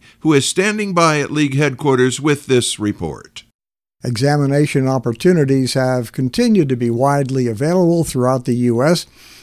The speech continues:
Speaker 2: except for a couple of months during the onset of the covid nineteen pandemic, and adding V E Cs to the fourteen now in place would, A R R L said, have no effect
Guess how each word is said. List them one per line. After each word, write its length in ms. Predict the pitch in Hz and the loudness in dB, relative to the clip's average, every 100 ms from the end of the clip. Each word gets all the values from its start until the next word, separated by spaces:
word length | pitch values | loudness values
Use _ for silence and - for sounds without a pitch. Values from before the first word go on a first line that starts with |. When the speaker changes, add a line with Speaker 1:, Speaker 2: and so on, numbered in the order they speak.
| - | -10
Speaker 2:
except 380 | 226 190 202 - | -8 -2 -4 -2
for 160 | 185 | -2
a 60 | 165 | 0
couple 260 | 156 156 139 | 0 0 -2
of 100 | 123 | 0
months 300 | 135 131 - | -2 -2 -2
during 320 | 131 127 123 | -2 0 0
the 140 | 117 | 0
onset 460 | 127 139 127 131 123 | 0 0 -2 -2 -2
of 140 | 123 | -2
the 80 | 117 | -2
covid 380 | - 147 127 120 | -2 -2 0 -2
nineteen 540 | 117 113 - 196 165 | -2 -4 -2 0 0
pandemic, 600 | 143 123 117 113 131 165 - - - - | -2 -4 -2 -2 -2 -2 -8 -20 -20 -12
and 480 | - 165 180 185 156 - | 0 2 4 2 0 -4
adding 580 | 175 202 202 151 139 139 | -4 -2 0 0 0 -2
V 140 | 127 151 | -2 -2
E 300 | 175 156 135 | 0 -2 -2
Cs 600 | - 190 180 190 190 - | -2 0 2 2 0 -4
to 120 | - | -4
the 120 | 135 | -4
fourteen 800 | - - 165 160 - 160 156 143 | -4 -6 -6 -6 -4 -2 -2 -2
now 280 | 135 139 139 | -2 -2 -2
in 160 | 127 120 | -4 -4
place 480 | - 175 220 - - | -2 -2 0 -4 -2
would, 360 | 151 202 165 - - | 0 2 0 -6 -2
A 140 | 135 | 0
R 260 | 135 131 127 | 0 0 -2
R 320 | 131 131 143 | -2 -4 -2
L 180 | 131 131 | -2 -2
said, 440 | - 175 202 175 | 0 2 2 -2
have 460 | - 143 147 143 160 | -2 2 2 2 0
no 340 | 147 156 175 | 0 0 0
effect 760 | 185 160 - 202 143 - - - | 0 -2 2 0 0 -6 -20 -20